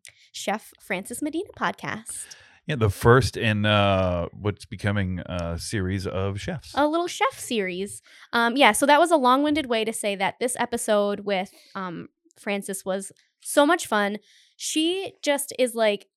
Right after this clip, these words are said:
Speaker 1: I feel like I say this a lot of, about a lot of our guests because it's true and I really feel this way, but she just has this personality that, like, you wanna be around.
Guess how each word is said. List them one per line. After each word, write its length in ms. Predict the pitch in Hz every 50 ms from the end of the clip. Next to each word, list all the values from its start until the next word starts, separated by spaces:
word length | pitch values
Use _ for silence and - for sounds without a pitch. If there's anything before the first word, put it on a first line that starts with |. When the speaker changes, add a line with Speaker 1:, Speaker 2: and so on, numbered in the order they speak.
| _ _ _ -
Speaker 1:
I 60 | 254
feel 140 | 254 320 349
like 120 | 381 370
I 100 | 320 294
say 200 | - - 226 214
this 160 | 208 214 214
a 60 | - 208
lot 120 | 202 190
of, 100 | 185 190 - _ _ -
about 220 | 208 202 196 185
a 40 | 190
lot 160 | 175 165 185
of 80 | 196 208
our 80 | 208
guests 380 | 208 226 226 233 - - - - _ _ _ _ _ _
because 300 | 254 254 - 294 269 233
it's 200 | 233 - - -
true 380 | - - - 214 190 196 214 214
and 80 | 202
I 60 | 190 185
really 260 | 170 180 180 180 185
feel 180 | 190 - 180
this 200 | 180 214 214 -
way, 240 | 247 247 247 254 262 - - - - _ _ -
but 120 | 196 -
she 160 | - - 277
just 200 | - 349 370 -
has 260 | - - 285 269 262
this 160 | 240 247 - -
personality 720 | - 226 214 - - 208 196 180 165 160 180 190 196 226 226
that, 160 | 208 214 -
like, 160 | - 208 190 202
you 120 | 208 202
wanna 320 | 170 185 175 165 151 156
be 200 | - 156 123 107
around. 440 | 113 117 113 107 117 131 190 220 -